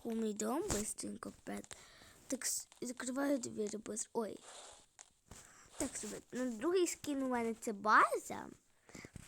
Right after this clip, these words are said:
Кстати, вот ця косичка за кот. Знаю, чого, ну, я її поставила на базу. Ну, да ладно. Далі скін у мене щось подросток називається.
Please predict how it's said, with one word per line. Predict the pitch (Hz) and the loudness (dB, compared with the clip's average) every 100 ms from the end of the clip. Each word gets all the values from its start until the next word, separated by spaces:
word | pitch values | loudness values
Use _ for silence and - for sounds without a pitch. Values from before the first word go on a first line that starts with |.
| - | -8
Кстати, | - - 339 285 | -6 -2 -2 -2
вот | 277 | 4
ця | - | 4
косичка | - - - 302 - 311 | 12 12 12 12 8 8
за | 277 | 2
кот. | 277 - 214 - - - _ _ - - - - - - - - - - - | 0 -4 -2 -2 -4 -16 _ _ -16 -8 -6 -6 -10 -12 -16 -20 -20 -16 -6
Знаю, | 247 240 | -2 -2
чого, | 240 254 | 0 0
ну, | 240 | 2
я | 233 | 2
її | 226 226 | 2 0
поставила | - 240 214 214 | -4 -2 -2 -2
на | 202 202 | -2 -4
базу. | 214 240 - - - 208 - _ - | 0 2 2 0 -6 -6 -8 _ -10
Ну, | 262 269 | -4 -2
да | 208 | -2
ладно. | 202 - - - - - - | -4 -10 -16 -20 -20 -20 -6
Далі | - 311 622 | 4 6 6
скін | - - 330 | 4 4 4
у | |
мене | 349 339 | 4 4
щось | 320 - | 4 2
подросток | 202 214 220 - 554 | -4 -2 -2 -2 -2
називається. | 320 269 220 202 202 - - - | -2 -2 -4 -8 -10 -12 -14 -14